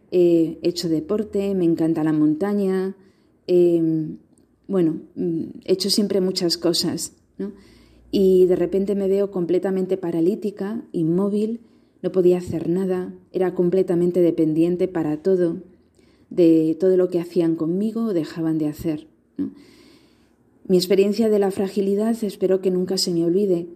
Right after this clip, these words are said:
porque en el fondo es el punto de partida para reconocer que hay, que todos son más grandes que tú y que, y que Dios es más grande que todo, ¿no? Eh,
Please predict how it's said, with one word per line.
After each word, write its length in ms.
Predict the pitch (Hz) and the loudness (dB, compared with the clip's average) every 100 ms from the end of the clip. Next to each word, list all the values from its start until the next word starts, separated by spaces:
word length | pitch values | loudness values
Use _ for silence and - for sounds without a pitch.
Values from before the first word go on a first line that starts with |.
| - _ _ _ - | -20 _ _ _ -10
porque 180 | 180 | -4
en 60 | 185 | -2
el 80 | 180 | 0
fondo 220 | 202 208 | 0 2
es 100 | 214 | 2
el 100 | 214 | 0
punto 260 | 208 208 214 | -2 -2 0
de 120 | 202 | 0
partida 580 | 185 180 208 185 165 - - _ | -2 0 0 0 -2 -8 -18 _
para 180 | 180 170 | -2 0
reconocer 680 | 170 170 170 175 - 226 240 - - _ | 0 0 0 0 -2 -2 -4 -12 -20 _
que 80 | 208 | 2
hay, 320 | 196 196 - - | 2 2 -2 -4
que 100 | - | 0
todos 640 | 180 226 240 269 - - - | 2 2 0 0 -2 -8 -14
son 320 | - - 196 190 | -10 -4 -2 0
más 200 | 190 185 | -2 -2
grandes 400 | 180 185 170 - | -2 0 -2 0
que 140 | 160 | -2
tú 280 | 160 175 - - _ _ _ _ _ - | 0 -4 -4 -20 _ _ _ _ _ -6
y 140 | 202 | -6
que, 480 | - 180 170 165 160 156 156 156 - _ _ _ _ - | 2 6 6 6 4 0 -4 -6 -12 _ _ _ _ -10
y 120 | 190 | -2
que 160 | 170 | 0
Dios 480 | 170 202 214 - - 180 | 2 2 0 -4 -8 -8
es 160 | 175 | -4
más 240 | 185 180 175 | -2 -2 -2
grande 340 | 170 170 165 | -2 0 0
que 120 | 165 | -2
todo, 360 | 165 156 151 175 - _ _ | -2 -2 -2 -6 -14 _ _
¿no? 140 | 196 - - - - _ _ _ | -12 -12 -20 -20 -20 _ _ _
Eh, 560 | 185 175 170 170 165 | 2 4 4 2 0